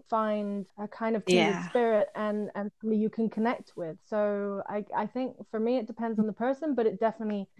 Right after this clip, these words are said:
Speaker 1: part of my experience has been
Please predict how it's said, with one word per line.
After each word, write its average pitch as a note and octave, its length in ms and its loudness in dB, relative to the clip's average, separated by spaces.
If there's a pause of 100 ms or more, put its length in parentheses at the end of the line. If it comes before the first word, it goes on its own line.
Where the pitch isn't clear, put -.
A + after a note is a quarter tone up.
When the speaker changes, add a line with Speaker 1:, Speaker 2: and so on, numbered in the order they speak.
(640)
Speaker 1:
part A3 320 4
of A3+ 160 0
my A3+ 280 0
experience G#3 580 -2
has G#3 340 -2
been G3 400 -2